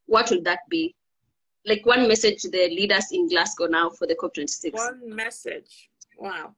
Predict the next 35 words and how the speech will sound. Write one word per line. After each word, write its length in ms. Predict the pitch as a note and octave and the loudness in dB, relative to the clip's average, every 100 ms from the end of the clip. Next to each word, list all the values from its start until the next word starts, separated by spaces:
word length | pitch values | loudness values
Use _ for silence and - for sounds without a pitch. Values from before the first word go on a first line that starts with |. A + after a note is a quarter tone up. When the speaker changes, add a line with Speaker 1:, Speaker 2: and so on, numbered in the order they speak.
| _ _ - | _ _ -6
Speaker 2:
Well, 140 | G#3+ | -2
I'm 80 | C4 | -2
gonna 160 | D4+ D4 | -4 -8
be 120 | A#3+ | -8
sneaky 400 | - A3+ G#3+ F#3 | -10 -10 -8 -10
and 100 | E3+ | -8
do 140 | F3+ | -12
two. 340 | F3 - F3 - _ | -12 -10 -10 -12 _
One 340 | - A3+ C#4 D4 G3+ | -2 0 0 -4 -8
is 360 | G3+ G3 - - _ - - A3+ | -8 -10 -14 -20 _ -20 -8 -4
end 280 | A#3+ A3+ | -2 -4
fossil 260 | - G#3+ G3+ | -10 -8 -8
fuels. 340 | E3 - - | -10 -14 -16
Stop 280 | - C4+ - | -10 -8 -6
fossil 220 | B3 D#4 | -8 -8
fuel 180 | C#4 A3+ | -6 -8
subsidies. 760 | - G#3 G#3 G3 F#3+ F#3+ G#3 - _ | -6 -6 -4 -2 -2 -4 -8 -20 _
Stop 640 | F3+ - - - - B3 - - - _ - | -20 -20 -16 -8 -2 -2 -2 -14 -20 _ -16
fossil 300 | - A#3 A3+ A3 | -2 -2 -2 -4
fuel 420 | A3 G#3+ G#3 - _ - | -4 -4 -8 -12 _ -12
involvement 680 | A3 G3+ G#3 G#3 F#3+ G3+ G3 _ | -12 -12 -12 -12 -12 -14 -16 _
in, 380 | A#3+ G3+ F#3+ G3+ _ _ | -6 -6 -8 -16 _ _
<laughs> 220 | - - | -16 -6
you 140 | B3 G#3+ | -2 -2
know, 140 | F3 - _ _ _ _ | -4 -10 _ _ _ _
in 180 | G3+ F#3+ F#3 F#3+ - _ - | -4 -4 -8 -20 -20 _ -14
our 220 | F3+ F3+ | -10 -10
lives 460 | F3+ F3+ F#3 F#3+ - | -8 -8 -8 -10 -12
being 240 | F#3+ F3+ F3+ | -10 -10 -14
the 60 | |
predominant, 640 | F#3+ F#3 F3 F3 F3 E3+ D3+ - | -16 -12 -12 -12 -14 -16 -14 -8
uh, 320 | F#3 E3+ E3 - _ _ - | -6 -6 -8 -16 _ _ -4
you 120 | A3 | -2
know, 120 | G3 D#3 - _ _ | 0 -4 -10 _ _
yeah, 160 | G#3+ | -6